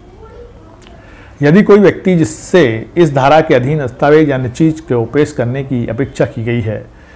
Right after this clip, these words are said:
उसे पेश करने के लिए स्वयं हाजिर होने के बजाय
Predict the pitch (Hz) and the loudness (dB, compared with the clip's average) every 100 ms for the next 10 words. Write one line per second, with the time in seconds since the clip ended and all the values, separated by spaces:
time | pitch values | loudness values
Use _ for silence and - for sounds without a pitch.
0 | - - - - 170 185 - 131 135 151 | -20 -4 -2 0 2 0 0 -2 -2 -2
1 | 151 120 110 107 123 120 113 127 131 127 | -2 -2 -4 -6 -8 -6 -4 -2 -2 -4
2 | 135 135 127 123 151 160 | -4 -4 -2 0 2 2